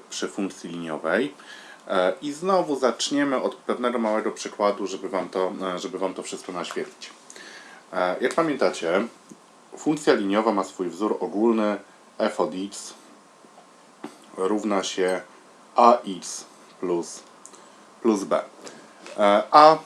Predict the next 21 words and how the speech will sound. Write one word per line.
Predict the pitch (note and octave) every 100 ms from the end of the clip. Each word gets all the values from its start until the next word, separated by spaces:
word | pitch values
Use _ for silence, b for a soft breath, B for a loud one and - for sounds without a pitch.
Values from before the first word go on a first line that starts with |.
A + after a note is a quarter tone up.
| -
przypominam, | - - A2 A2 G#2+
współczynnik | - - F#2+ - F#2+ F2
kierunkowy, | F#2+ F2 E2+ A2 A2 F#2+
który | - E2+
decyduje | E2+ - F#2 F#2+ F2+ F2
o |
tym, | F2 F2+ D#2
czy | E2
funkcja | - F#2 D#2+ F#2 E2 E2 D#2
rośnie, | F2+ F#2 - D#2
czy | D#2+
funkcja | F#2 E2 - E2
maleje. | F2 C3 C#3+ C3 - B B B B -
I | D#3 C#3+
b, | G#2 A2 A2 F2+
wyraz | G2+ F#2 D#2
wolny, | D#2 F2+ G2 F2
który | - E2 D#2+
decyduje | E2+ - D#2 F2 F2 E2+ -
o | D#2 D#2+ D#2
przecięciu, | - F2 - D#2+ D2+ D#2+